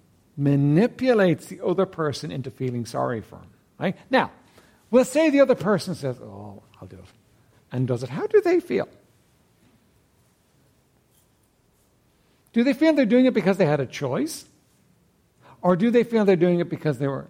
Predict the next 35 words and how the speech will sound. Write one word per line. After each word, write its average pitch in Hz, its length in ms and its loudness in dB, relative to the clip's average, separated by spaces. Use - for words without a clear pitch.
obliged 123 840 -2
to 104 100 -18
do 95 180 -18
it 101 100 -20
because 127 300 -4
of 120 100 -6
the 117 60 -6
long 120 360 -4
story 110 400 -8
he, 113 180 -12
he 107 140 -14
felt? 95 300 -18
It's - 100 -20
no 240 140 0
fun 285 280 2
for 349 100 -8
them. 135 200 -2
They're - 120 0
doing 294 240 -2
it, - 200 -2
but 175 140 0
they're 185 120 -2
kinda, 190 300 -4
you 170 80 -2
know 226 60 0
what? 214 180 0
They're - 80 -6
not 247 140 -4
happy 143 200 -6
about 95 200 -12
it. 82 40 -20
They're 143 120 2
doing 214 220 4
it 214 80 0
because, 165 260 -2